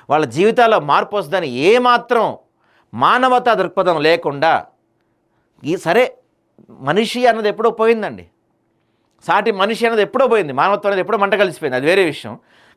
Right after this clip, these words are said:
కనీసం మనోడు కదా, మన బీసీ బిడ్డ కదా, ఇవి వంచడం వల్ల వాడి జీవితం కొంత మారుతుంది కదా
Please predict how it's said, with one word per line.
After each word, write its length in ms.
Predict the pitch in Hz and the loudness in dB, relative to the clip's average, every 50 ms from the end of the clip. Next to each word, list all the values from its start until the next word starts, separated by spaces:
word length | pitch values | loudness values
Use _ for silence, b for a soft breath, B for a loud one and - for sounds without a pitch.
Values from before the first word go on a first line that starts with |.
| b | b
కనీసం 440 | 202 233 277 294 233 262 226 156 131 | -2 0 0 0 0 0 -2 0 0
మనోడు 320 | 143 175 233 262 269 247 214 | 0 2 4 4 2 2 2
కదా, 340 | 196 180 170 180 165 - - _ _ _ _ _ _ _ _ - 135 | 2 2 4 2 2 0 -2 _ _ _ _ _ _ _ _ -4 -2
మన 140 | 160 202 214 | 0 0 0
బీసీ 380 | 170 170 220 233 233 240 247 | 0 0 -2 -2 -2 -2 -2
బిడ్డ 200 | 190 196 180 185 | -2 -2 -2 0
కదా, 360 | 175 160 160 156 160 151 - - - b b b b b b | 0 0 2 2 2 0 0 -2 -8 b b b b b b
ఇవి 100 | 180 196 175 | -4 0 0
వంచడం 300 | 185 202 190 - 233 254 | 0 -2 -2 -4 -2 0
వల్ల 160 | 226 214 233 | 2 2 2
వాడి 200 | 226 208 196 170 | 4 2 2 0
జీవితం 360 | 151 143 220 240 240 254 233 175 | 0 -4 -4 -2 -2 -2 -2 -2
కొంత 200 | 208 185 160 170 | -2 -4 -4 -4
మారుతుంది 480 | 147 143 160 196 208 202 220 185 185 | 0 0 0 0 0 0 0 -2 0
కదా 320 | 170 170 160 165 160 165 | 0 2 2 2 2 0